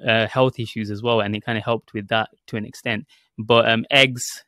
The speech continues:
like, literally, like, six to eight eggs a day, which people thought was crazy, right? <laughs> When I tell my work colleagues and stuff,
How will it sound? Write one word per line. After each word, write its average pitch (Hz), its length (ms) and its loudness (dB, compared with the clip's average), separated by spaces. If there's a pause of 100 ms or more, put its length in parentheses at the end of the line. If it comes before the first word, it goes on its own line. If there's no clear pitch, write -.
(120)
like, 110 180 0
literally, 123 320 -2
like, 101 160 -4
six - 260 -8
to 127 100 0
eight 117 160 -2
eggs 110 200 -4
a 107 40 -4
day, 113 160 2
which 110 180 -6
people 117 220 -6
thought 113 220 -4
was 110 140 -2
crazy, 107 460 -2
right? 98 200 -4
<laughs> - 320 -4
When 123 160 2
I 123 60 0
tell 139 240 4
my 123 100 2
work 127 280 2
colleagues 120 400 2
and 113 100 -8
stuff, - 220 -14